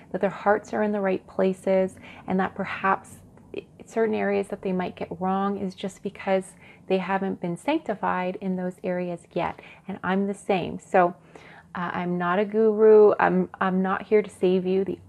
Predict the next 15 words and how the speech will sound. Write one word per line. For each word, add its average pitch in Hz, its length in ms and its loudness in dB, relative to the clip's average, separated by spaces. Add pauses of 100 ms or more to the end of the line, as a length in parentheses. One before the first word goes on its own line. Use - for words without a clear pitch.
(200)
only 277 380 6
<laughs> - 120 -8
salvation 220 720 6
and 190 240 4
saving 180 400 4
comes 262 520 -2
from 214 240 0
Jesus 196 460 -6
Christ, 175 380 2 (480)
and 185 320 0
that 190 440 -2
comes 190 320 -4
from 180 240 -4
repentance 175 640 -6 (480)
and 165 380 -6